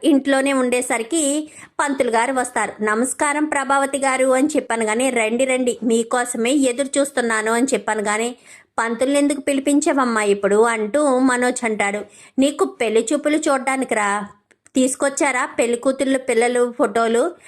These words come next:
నా కొడుకు పెద్ద బిజినెస్ చేస్తున్నాడు, మీకు తెలుసు కదా" అని చెప్పాను కానీ, "తెలుసమ్మా, అన్నీ చెప్పే పెళ్లి సంబంధాలు తీసుకొచ్చాను" అని చెప్పనేసరికి, "ఏం మాట్లాడుతున్నారు అత్తయ్య?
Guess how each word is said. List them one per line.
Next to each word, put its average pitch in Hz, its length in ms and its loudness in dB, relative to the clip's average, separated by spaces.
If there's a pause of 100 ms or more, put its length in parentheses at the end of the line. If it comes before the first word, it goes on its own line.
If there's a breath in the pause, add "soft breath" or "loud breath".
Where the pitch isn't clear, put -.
(180 loud breath)
నా 220 120 0
కొడుకు 226 420 2
పెద్ద 233 420 -4
బిజినెస్ 226 580 2
చేస్తున్నాడు, 240 580 0 (120)
మీకు 247 240 2
తెలుసు 233 380 0
కదా" 254 260 -2
అని 262 140 -2
చెప్పాను 214 320 -2
కానీ, 214 220 0
"తెలుసమ్మా, 240 720 -2 (100)
అన్నీ 220 480 0
చెప్పే 226 300 -2
పెళ్లి 254 300 -2
సంబంధాలు 247 560 -2
తీసుకొచ్చాను" 262 840 -2 (340 loud breath)
అని 254 240 -2
చెప్పనేసరికి, 220 800 0
"ఏం 233 240 2
మాట్లాడుతున్నారు 269 600 0
అత్తయ్య? 208 460 0